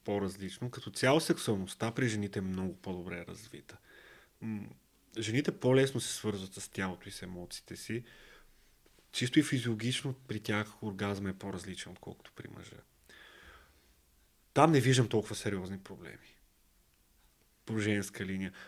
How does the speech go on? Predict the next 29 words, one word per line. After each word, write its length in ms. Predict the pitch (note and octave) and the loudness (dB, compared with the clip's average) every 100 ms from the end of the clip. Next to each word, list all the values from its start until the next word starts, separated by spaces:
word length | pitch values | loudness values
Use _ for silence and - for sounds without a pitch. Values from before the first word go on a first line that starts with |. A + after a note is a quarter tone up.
| - | 2
По-скоро 440 | D#3+ D#3+ D3+ F3 | 2 4 6 8
ограниченията 960 | E3+ B2+ A#2 G#2 - C3+ D3+ D3 - C3+ | 8 6 4 4 6 8 8 4 2 2
и 100 | C3+ | 0
проблемите 460 | G#2+ A2 B2+ C#3+ | -2 0 2 0
при 160 | C3 A2+ | 0 0
жените 380 | G#2+ A2+ B2+ C3 | 0 -2 -2 -2
идват 260 | C3 C3 | -2 -4
по 80 | - | -8
тази 380 | - A2+ A#2+ A#2+ | -6 -4 -2 -2
линия 540 | A2+ A#2+ A#2+ A#2 A2 G2+ - - - - - _ _ _ _ _ _ _ _ _ _ _ A#2 | -2 0 0 2 0 -4 -14 -20 -20 -20 -20 _ _ _ _ _ _ _ _ _ _ _ 2
влизане, 420 | B2 C3+ C3 B2 | 4 10 8 10
примерно, 240 | C3 C3 | 8 8
в 120 | A#2+ | 6
роля 280 | A#2 A#2 B2 | 8 8 8
на 240 | A#2 A#2 A#2 | 6 2 2
майка. 600 | A#2 A2+ G#2 - - - _ _ _ _ _ _ - _ _ _ - | 4 4 4 0 -16 -18 _ _ _ _ _ _ -20 _ _ _ -14
И 60 | |
това 300 | - A2+ B2+ | -4 2 4
абсолютно 840 | B2+ - A#2+ B2 C3 B2+ B2+ B2 - _ _ _ _ _ _ _ _ _ _ _ | 4 2 0 0 0 2 2 0 -8 _ _ _ _ _ _ _ _ _ _ _
мъжа 340 | A2+ A2+ G#2+ C3+ | -2 0 4 2
ми, 160 | C3 | 2
партньора 380 | B2 - B2 B2 | 0 -2 2 2
остава 340 | A2+ - A#2+ A#2 | 2 2 2 2
на 120 | G#2+ | 0
заден 360 | G#2+ A2+ G2+ | 0 -2 -2
план 360 | F#2+ A2+ A#2+ C#3+ | -4 0 2 2
и 60 | B2 | 0
аз 140 | B2 | 0
потъвам 600 | - - B2+ A#2+ A#2+ G#2+ | -6 -4 0 0 0 -4